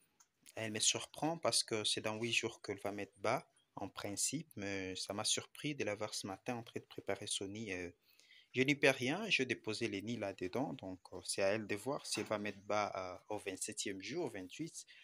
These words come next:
ou bien trente, peut-être trente-quatre, c'est à elle de voir. Moi, j'ai fait ma part, hein. Voilà,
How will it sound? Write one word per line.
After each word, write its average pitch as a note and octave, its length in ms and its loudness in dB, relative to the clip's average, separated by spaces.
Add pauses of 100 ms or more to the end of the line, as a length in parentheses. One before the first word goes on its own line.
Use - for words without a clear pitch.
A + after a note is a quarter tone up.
(420)
ou E3 120 0
bien D#3 560 4
trente, D#3+ 580 2
peut-être C#3 240 -4
trente-quatre, C3+ 840 2
c'est - 160 0
à G#2+ 60 4
elle A2+ 200 2
de G#2 100 4
voir. A2+ 380 0
Moi, A2 200 -2
j'ai G#2+ 140 -4
fait - 160 -4
ma F#2+ 120 -4
part, D3 360 0
hein. B2+ 100 -10 (1700)
Voilà, C#3+ 420 6